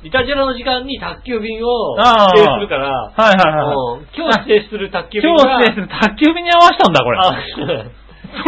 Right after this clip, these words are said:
Speaker 2: うか。
Speaker 1: うん。
Speaker 2: なるほどな。
Speaker 1: 前のお姉さんがね、
Speaker 2: はいはいはいはい。
Speaker 1: この時間に宅急便を送るって言ってました。
Speaker 2: はいはいはい。そうかそうか。
Speaker 1: うん。
Speaker 2: 明日いないかもしれないからね。
Speaker 1: 明日いないかもしれない。今日、今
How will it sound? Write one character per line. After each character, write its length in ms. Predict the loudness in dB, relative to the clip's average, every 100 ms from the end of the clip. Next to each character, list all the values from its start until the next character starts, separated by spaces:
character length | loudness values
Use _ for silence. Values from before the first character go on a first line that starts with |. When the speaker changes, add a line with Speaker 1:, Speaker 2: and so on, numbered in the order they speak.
| 2 2 2
Speaker 2:
う 40 |
か。 360 | 0 -2 -4 -12
Speaker 1:
う 60 | -10 -8 -8 -10 -14 -2
ん。 40 |
Speaker 2:
な 80 | 2
る 80 | 4
ほ 120 | 6
ど 80 | 4
な。 280 | 4 2 0 -4
Speaker 1:
前 180 | -8 -4
の 120 | -4
お 40 |
姉 140 | -4 -4
さ 100 | -8
ん 160 | -12
が 380 | -8 -8 -6 -10
ね、 100 | -2
Speaker 2:
は 80 | 4
い 20 |
は 100 | 6
い 40 | 6
は 140 | 4
い 0 |
は 120 | 4
い。 20 | 2
Speaker 1:
こ 140 | 2
の 60 | 0
時 60 | -2
間 60 | -4
に 80 |
宅 160 | -4 -8
急 100 | -8
便 100 | -4
を 80 | -4
送 180 | -4 -6
る 140 | -6 -8
っ 40 |
て 80 | -6
言 120 | -6
っ 20 | -6
て 80 | 0
ま 80 |
し 220 | 2 4 4
た。 80 |
Speaker 2:
は 80 | 2
い 40 | 0
は 80 |
い 40 | -2 -4
は 60 |
い。 20 | -2
そ 160 | 0
う 40 | 2
か 180 | 2 2
そ 80 |
う 60 | 2
か。 260 | -4 -8 -16
Speaker 1:
う 40 | -14
ん。 40 |
Speaker 2:
明 320 | -12 -12 -14 -4 -2 0 0
日 60 |
い 40 | 4
な 140 | 4
い 40 |
か 80 | 4
も 80 | 0
し 20 |
れ 60 | -2
な 60 | -4
い 20 |
か 60 | -2
ら 20 |
ね。 0 |
Speaker 1:
明 0 |
日 20 |
い 40 |
な 80 | 0
い 80 | 0
か 60 | -2
も 40 |
し 40 | -8
れ 60 |
な 80 | -14
い。 40 | -6
今 80 | 0
日、 60 | 0 -2
今 100 | -6